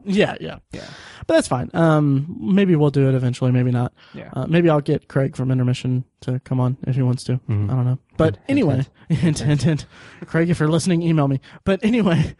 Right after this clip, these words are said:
Speaker 1: um, anyway, so it's, it's really impressive, and it, and it just reignites my love of, of the,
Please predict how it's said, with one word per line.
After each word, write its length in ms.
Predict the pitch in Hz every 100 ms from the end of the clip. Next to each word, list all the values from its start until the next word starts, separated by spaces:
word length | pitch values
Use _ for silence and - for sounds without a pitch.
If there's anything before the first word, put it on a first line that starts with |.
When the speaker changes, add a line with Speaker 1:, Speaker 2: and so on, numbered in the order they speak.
| - - - - -
Speaker 1:
um, 460 | 170 160 165 156 117 - _ _ _ _ _ _ -
anyway, 340 | 269 165 143
so 260 | 139 202 196
it's, 320 | 240 - -
it's 240 | 254 -
really 720 | 170 202 285 277 226 190 135 _ _ _ _ _ _ _ -
impressive, 640 | 175 170 170 165 139 123 -
and 160 | 165 170
it, 140 | 170
and 340 | 170 160 160
it 160 | - 175
just 200 | 170 160
reignites 480 | 170 214 180 160 156
my 80 | 143
love 220 | 139 135
of, 200 | 127 123 -
of 320 | 131 123 156 _
the, 200 | 143 123